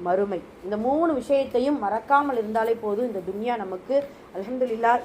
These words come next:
இந்த உலகத்துல நம்ம வெற்றி பெற்று விடலாம். இந்த உலகத்துல எவ்வளவு நன்மைகள் செய்யறோமோ அதுதான் கபருக்கும் வரும், அதுதான் மறுமைக்கு வரும் அப்படிங்கிறத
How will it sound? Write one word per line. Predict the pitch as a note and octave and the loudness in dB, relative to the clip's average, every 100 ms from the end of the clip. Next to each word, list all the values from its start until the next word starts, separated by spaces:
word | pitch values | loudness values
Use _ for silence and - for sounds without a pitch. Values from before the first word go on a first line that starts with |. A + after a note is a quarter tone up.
| - | -6
இந்த | G#3 G#3+ G#3 | -6 -2 0
உலகத்துல | G3+ C4 C4+ - B3+ | 4 4 4 2 4
நம்ம | D4 G#3+ G3+ | 4 2 -2
வெற்றி | F#3+ - | -4 -4
பெற்று | G#3+ G#3+ G#3 | -4 -2 -2
விடலாம். | F#3 G#3 C4 - - - | 4 6 6 0 -20 -14
இந்த | A3+ A3+ | 0 2
உலகத்துல | B3 C#4 C#4 C#4 B3 | 4 2 2 4 4
எவ்வளவு | A3+ B3+ B3 | 4 4 4
நன்மைகள் | A#3 B3+ C4+ B3+ | 2 0 0 0
செய்யறோமோ | B3 A#3+ B3 | 0 0 4
அதுதான் | C#4+ G#3+ A3+ D4+ | 2 4 2 2
கபருக்கும் | A#3 G#3+ C#4+ D4 C4+ | 0 0 0 0 2
வரும், | G#3+ G#3+ G#3+ - | 4 4 2 -4
அதுதான் | - F#3+ G#3+ D4+ D#4 F#3+ | -2 0 4 2 2 0
மறுமைக்கு | F#3+ A#3 C#4 C#4 C4 | 2 2 2 -2 0
வரும் | G3 G#3+ | 0 0
அப்படிங்கிறத | G3 F3+ F#3 F#3 F#3 | -2 -4 -4 -2 2